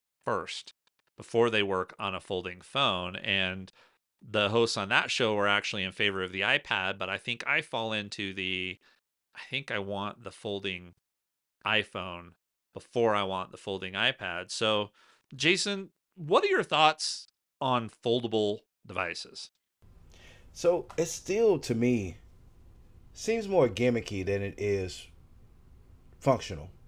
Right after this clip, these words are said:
Speaker 2: right? I, I just don't see a need for that for most people, right? When you fold the phone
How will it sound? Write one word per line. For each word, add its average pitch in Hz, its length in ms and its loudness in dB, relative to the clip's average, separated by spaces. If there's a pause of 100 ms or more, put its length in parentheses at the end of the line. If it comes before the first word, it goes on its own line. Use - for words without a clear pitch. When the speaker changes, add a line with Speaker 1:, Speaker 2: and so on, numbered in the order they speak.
(160)
Speaker 2:
right? - 260 2 (120)
I, 151 200 4
I 160 40 8
just 170 200 -4
don't 190 160 2
see 190 200 0
a 131 60 6
need 123 320 2
for 107 140 0
that 98 220 0
for 123 100 6
most 175 280 8
people, - 320 -2 (400)
right? 104 320 4 (500)
When 117 160 4
you 113 100 2
fold 185 340 12
the 185 60 6
phone 104 460 4